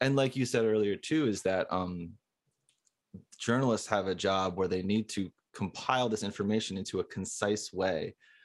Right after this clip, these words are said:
But at the same time, journals need to s-,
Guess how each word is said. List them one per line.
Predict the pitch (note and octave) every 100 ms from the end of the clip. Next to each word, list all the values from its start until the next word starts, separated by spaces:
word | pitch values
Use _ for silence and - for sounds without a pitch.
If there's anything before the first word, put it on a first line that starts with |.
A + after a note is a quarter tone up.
| - _
But | G#2+
at | G2+
the | -
same | - A#2+ A2
time, | B2 A#2 G#2+ G2 F#2+ _ _ _ _
journals | - G#2+ A2 G#2+ G2
need | G2 F#2
to | -
s-, | F2+